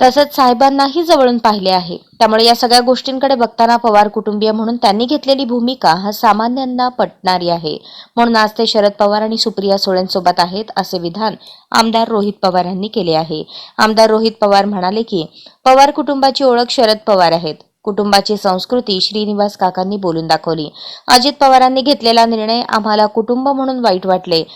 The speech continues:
श्रीनिवास काकांनी घेतलेली भूमिका ही पवार कुटुंबाची आहे, ती संस्कृती आहे. सर्वसामान्य जनतेची तीच भूमिका आहे. कुटुंब म्हणून आम्ही सर्वजण एक आहोत,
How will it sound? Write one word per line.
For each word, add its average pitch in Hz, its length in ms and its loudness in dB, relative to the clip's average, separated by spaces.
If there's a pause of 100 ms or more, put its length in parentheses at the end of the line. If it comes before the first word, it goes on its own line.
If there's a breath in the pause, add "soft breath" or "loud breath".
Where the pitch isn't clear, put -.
(220 loud breath)
श्रीनिवास 220 520 0
काकांनी 208 360 0
घेतलेली 208 400 -4
भूमिका 196 560 -2
ही 202 140 -6
पवार 214 340 0
कुटुंबाची 214 600 -4
आहे, 170 360 -2 (260)
ती 214 80 -8
संस्कृती 208 600 -4
आहे. 170 280 -2 (400 loud breath)
सर्वसामान्य 277 640 2
जनतेची 240 580 -2
तीच 233 320 -6
भूमिका 196 420 0
आहे. 170 300 0 (340 loud breath)
कुटुंब 294 380 -2
म्हणून 294 320 -2
आम्ही 247 200 0
सर्वजण 233 500 -2
एक 214 220 -2
आहोत, 208 240 0